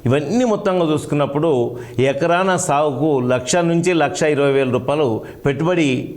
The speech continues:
పెట్టాల్సిన పరిస్థితి. ఈ పెట్టుబడి రైతు వద్ద లేకపోతే ప్రైవేటు వ్యాపారుల దగ్గర వడ్డీలో తీసుకొచ్చుకొని త-, చేయాల్సిన స్థితి ఏర్పడతా ఉంది. ఈ వెలుగులో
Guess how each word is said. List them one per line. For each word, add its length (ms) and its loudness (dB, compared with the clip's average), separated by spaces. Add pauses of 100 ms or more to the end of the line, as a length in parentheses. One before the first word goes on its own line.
పెట్టాల్సిన 400 0
పరిస్థితి. 680 -2 (200)
ఈ 100 2
పెట్టుబడి 1000 -2 (220)
రైతు 280 2
వద్ద 240 0
లేకపోతే 840 0
ప్రైవేటు 880 0 (140)
వ్యాపారుల 440 2
దగ్గర 340 2
వడ్డీలో 440 2
తీసుకొచ్చుకొని 1000 0 (220)
త-, 360 0 (120)
చేయాల్సిన 420 2
స్థితి 680 -2 (140)
ఏర్పడతా 480 0
ఉంది. 640 -2
ఈ 180 2
వెలుగులో 640 0